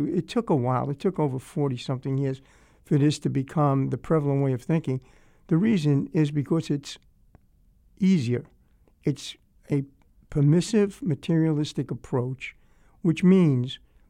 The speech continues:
that if you allow children to do what they want to do, they're gonna be happy. This is what his belief was.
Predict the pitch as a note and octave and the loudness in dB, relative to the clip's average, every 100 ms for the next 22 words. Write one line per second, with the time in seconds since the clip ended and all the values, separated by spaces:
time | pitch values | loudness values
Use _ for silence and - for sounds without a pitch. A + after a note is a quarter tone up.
0 | _ D3+ C#3 - G#3+ A3 - - _ _ | _ 0 0 2 4 4 0 -10 _ _
1 | _ _ _ _ _ _ - F3+ F3+ F3 | _ _ _ _ _ _ -4 2 4 4
2 | D#3+ E3 E3 D#3 C#3+ C3 E3+ - _ _ | 4 4 4 4 4 2 -2 -8 _ _
3 | _ _ _ _ - G#3 F#3 D3 C3+ C3 | _ _ _ _ -4 2 2 4 2 2
4 | D#3+ D#3+ D#3+ C#3 C3+ C3 B2+ B2 B2+ D#3+ | 2 2 2 2 2 0 0 0 0 0
5 | D3 A#2+ B2 B2+ A#2 C3+ D3+ F3 D3 D3 | 0 -2 -2 -4 -4 -6 -6 -6 -4 -2
6 | C#3+ C3+ - C#3 C#3 C3+ C3 C3 D#3 | -2 -4 -6 -4 -4 -6 -6 -8 -10